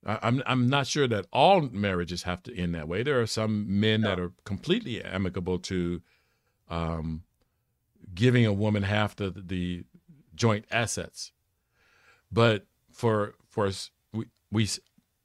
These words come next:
Speaker 1: and I've got anecdotal evidence and not empirical evidence, that there are men who try to hide marital assets so that they can keep them.
Speaker 2: Absolutely.
Speaker 1: So,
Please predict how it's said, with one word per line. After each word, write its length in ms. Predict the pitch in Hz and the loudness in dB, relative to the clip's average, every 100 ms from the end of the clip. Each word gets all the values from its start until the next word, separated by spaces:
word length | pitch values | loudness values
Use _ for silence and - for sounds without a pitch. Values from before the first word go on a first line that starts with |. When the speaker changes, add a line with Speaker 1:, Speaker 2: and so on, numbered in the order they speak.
| _ - _ _ _ _ _ _ _ _ _ _ _ | _ -20 _ _ _ _ _ _ _ _ _ _ _
Speaker 1:
and 120 | 95 92 | -2 -2
I've 140 | 95 | 4
got 200 | 113 113 | 2 4
anecdotal 540 | 131 135 95 104 95 98 | 4 4 2 -2 -2 -4
evidence 580 | 90 85 95 147 - _ _ | -4 -4 -6 -6 -12 _ _
and 140 | - 82 | -8 -6
not 180 | 85 85 | -4 -6
empirical 480 | 80 135 120 90 | -2 -2 -2 -4
evidence, 440 | 80 80 - - - _ _ _ _ _ - | -8 -10 -14 -14 -20 _ _ _ _ _ 0
that 500 | 104 98 95 - - _ _ _ _ _ | 2 4 0 -4 -20 _ _ _ _ _
there 240 | - 92 104 | -2 2 4
are 80 | 101 | 4
men 280 | 107 104 | 4 2
who 200 | 98 101 | 2 -2
try 280 | 98 85 90 | -4 -6 -4
to 80 | 101 | -4
hide 680 | - 147 143 107 92 101 - _ _ _ _ _ | -2 0 0 0 -2 -6 -10 _ _ _ _ _
marital 460 | 90 107 107 117 139 | -2 2 4 2 0
assets 540 | 170 175 - 85 87 - | 0 0 0 -4 -6 -8
so 340 | - - 95 | -16 -6 -2
that 160 | 95 92 | -2 0
they 120 | 107 | -2
can 180 | 113 120 | -2 -8
keep 360 | - 190 185 | -2 -4 -4
them. 200 | - 64 - _ _ _ _ _ _ _ _ - | -10 -10 -16 _ _ _ _ _ _ _ _ -8
Speaker 2:
Absolutely. 600 | - - 143 151 143 147 _ _ _ _ - | -8 -8 -8 -8 -10 -16 _ _ _ _ -14
Speaker 1:
So, 720 | - 117 107 107 104 101 139 | -4 0 2 2 0 -2 -6